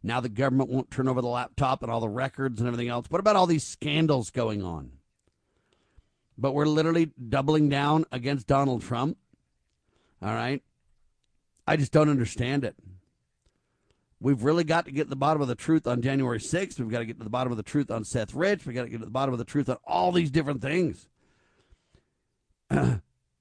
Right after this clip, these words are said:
We got to do more, don't we? Why is Ray Epps only getting six months jail time? And,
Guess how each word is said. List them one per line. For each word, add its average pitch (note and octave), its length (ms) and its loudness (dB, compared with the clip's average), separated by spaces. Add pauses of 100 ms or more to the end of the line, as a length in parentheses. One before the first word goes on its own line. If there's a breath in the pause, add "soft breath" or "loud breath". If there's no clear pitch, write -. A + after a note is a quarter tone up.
We B2+ 120 0
got D#3+ 180 2
to E3+ 60 2
do C#3+ 140 4
more, C3+ 340 6
don't A2 180 -6
we? F#3+ 260 0 (840)
Why C#3+ 260 0
is F3 220 4
Ray D3 280 0
Epps - 460 -2 (240)
only D3 180 4
getting C#3+ 380 2
six - 320 -4
months D3+ 320 -2 (320)
jail C#3+ 320 2
time? B2+ 280 0
And, C3+ 220 -6